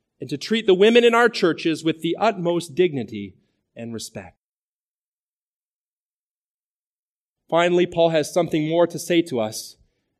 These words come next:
in the concluding verses about haircuts. Verses thirteen and fourteen. "Judge for yourselves, it is, is it proper for a wife to pray to God with her head uncovered?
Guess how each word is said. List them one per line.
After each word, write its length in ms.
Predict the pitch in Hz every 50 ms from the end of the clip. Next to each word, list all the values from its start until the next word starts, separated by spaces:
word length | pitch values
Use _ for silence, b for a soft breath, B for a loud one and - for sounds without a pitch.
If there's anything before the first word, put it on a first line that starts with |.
| _
in 80 | - 131
the 80 | 127 123
concluding 520 | - 147 135 - - 165 165 160 156 143
verses 380 | 139 151 151 147 - 151 135 135
about 220 | 123 131 135 135
haircuts. 640 | 117 123 127 117 - - 107 98 - - - - - _ _ _ _ _ _ _ _ _ _ _ _ _ _ _ _ _ _ _ _ _ _ _ _ _ _ _ _ _
Verses 380 | - 135 147 139 - 147 127 -
thirteen 380 | - 151 139 - - 151 139
and 120 | 135 127 127
fourteen. 560 | - 156 160 143 - - 123 110 104 104 - _ _ _ _ _ _ _ _ _ _ _ _ _ _ _ _ _ _ _ _ _ _ _ _ _ _ _ _ _ _ _ _ _ _ _ _ _ _ _ _ _ _ _ _ _ _ _ _ _ _ -
"Judge 320 | 139 143 175 226 240 -
for 120 | - - 233
yourselves, 580 | 208 214 202 208 - 180 156 151 151 156 -
it 60 | 202 214
is, 180 | 240 220 -
is 260 | - - - 220 214
it 140 | 262 254 -
proper 320 | - 220 208 202 208 214 196
for 160 | 202 196 185
a 60 | 170
wife 280 | 156 175 185 196 196 -
to 80 | 175
pray 220 | - - 185 185 180
to 60 | 180
God 260 | 156 165 156 165 165
with 120 | 165 156 160
her 80 | 147
head 180 | 131 147 160 160
uncovered? 540 | 160 160 151 - 151 143 139 151 165 160